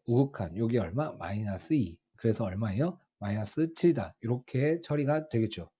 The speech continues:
그지? 음, 좋아. 그 다음에 팔 번으로 가봅시다. 팔 번은 마이너스 일에서의 좌극한, 마이너스 일에서의 좌극한은 얼마? 일이 되고,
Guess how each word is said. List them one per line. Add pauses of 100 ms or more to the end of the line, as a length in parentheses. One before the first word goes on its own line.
(220)
그지? (120)
음,
좋아. (1200)
그
다음에 (100)
팔
번으로
가봅시다.
팔
번은
마이너스
일에서의
좌극한,
마이너스
일에서의
좌극한은
얼마? (180)
일이
되고,